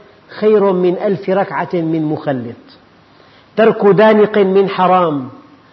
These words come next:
خير من ثمانين حجة بعد الإسلام. دانق من حرام.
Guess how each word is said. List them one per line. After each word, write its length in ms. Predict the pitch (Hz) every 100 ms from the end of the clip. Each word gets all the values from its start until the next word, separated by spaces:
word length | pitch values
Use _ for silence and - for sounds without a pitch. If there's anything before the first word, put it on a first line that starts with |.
| _
خير 360 | - 214 214 208
من 240 | 185 190
ثمانين 640 | 180 190 180 180 202 196 170
حجة 520 | - 202 170 190 190
بعد 340 | 165 160 147
الإسلام. 440 | 147 139 - 120 113 113 _ _
دانق 460 | 135 202 220 208 208
من 300 | 202 165 151
حرام. 320 | - 131 120